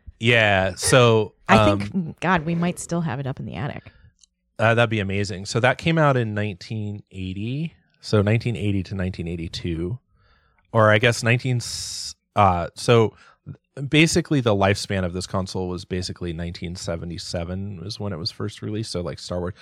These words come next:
Speaker 1: So this was still, when Tron was being worked on and created, or, like, got released, it was,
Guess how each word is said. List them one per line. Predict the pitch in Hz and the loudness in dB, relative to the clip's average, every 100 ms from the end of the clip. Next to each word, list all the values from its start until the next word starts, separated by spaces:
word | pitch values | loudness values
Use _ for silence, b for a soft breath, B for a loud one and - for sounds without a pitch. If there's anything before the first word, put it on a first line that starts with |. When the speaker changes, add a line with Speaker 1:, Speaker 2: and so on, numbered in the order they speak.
| B B B | B B B
Speaker 1:
So | - 123 | 4 4
this | 143 139 147 | 4 2 0
was | 120 | -2
still, | - 113 107 101 92 b b b | -2 0 2 0 -2 b b b
when | 120 120 | 0 0
Tron | - 135 135 139 | 2 6 6 6
was | 117 98 | 4 2
being | 107 95 | 0 0
worked | 95 104 - | 2 0 2
on | 98 90 | 0 0
and | 90 | -4
created, | 87 104 110 98 87 78 | -6 -4 -2 -2 -4 -4
or, | 95 90 | -4 -4
like, | 87 85 | -6 -6
got | 92 76 | -6 -6
released, | 95 127 113 - | -6 -4 -4 -4
it | 101 80 | -8 -6
was, | 90 85 - | -10 -10 -14